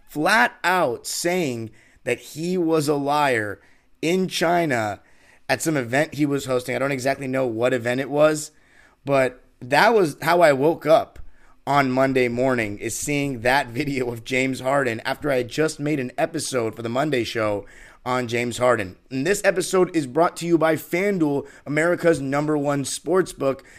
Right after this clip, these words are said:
So be sure to place your bets for all things sports. Right now, the Women's World Cup is in the knockout stages. The Premier League and s-,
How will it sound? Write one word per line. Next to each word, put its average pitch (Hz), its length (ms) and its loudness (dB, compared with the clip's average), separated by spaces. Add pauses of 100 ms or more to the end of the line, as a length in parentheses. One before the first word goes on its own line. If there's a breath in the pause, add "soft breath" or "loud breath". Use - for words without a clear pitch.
So 131 140 -8
be 156 100 -2
sure 175 180 2
to 160 60 2
place 175 240 2
your 160 100 0
bets 165 200 2
for 147 220 -6
all 175 380 4
things 175 340 0
sports. 165 440 2
Right 160 140 0
now, 170 80 2
the 151 80 0
Women's 156 400 0
World 156 260 0
Cup - 240 2
is 127 100 -8
in 123 60 -6
the 120 60 -4
knockout 160 560 0
stages. 151 540 0 (240 loud breath)
The 113 80 -4
Premier 175 500 0
League 156 320 2
and 123 120 -6
s-, - 140 -16